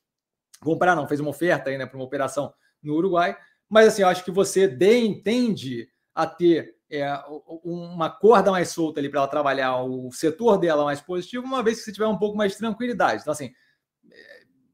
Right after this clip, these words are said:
vamos ver quem ele indica pra, pra, vamos ver como é, como é que ele indica, na verdade, a estrutura da economia ali, né? Planejamento, comércio, indú-, indústria e comércio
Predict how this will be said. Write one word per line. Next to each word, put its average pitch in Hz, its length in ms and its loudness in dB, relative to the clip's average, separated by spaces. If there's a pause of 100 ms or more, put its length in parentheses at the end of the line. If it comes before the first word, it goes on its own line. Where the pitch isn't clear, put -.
(260)
vamos 170 480 4
ver 160 140 2
quem 139 200 -10
ele 135 120 -6
indica 131 420 -8
pra, 117 500 -4
pra, 117 380 -2
vamos 208 360 0
ver 190 180 4
como 185 120 -4
é, 175 60 -2
como 175 200 -8
é 170 60 -2
que 180 80 -6
ele 170 80 -2
indica, 160 340 -4
na 165 80 -4
verdade, 151 320 -2
a 180 40 2
estrutura 254 840 2 (320)
da 175 200 2
economia 190 500 -2
ali, 117 100 -8
né? 117 100 -8
Planejamento, 185 880 -2
comércio, 160 640 -4
indú-, 143 360 -6
indústria 175 320 -4
e - 20 -20
comércio 180 540 -4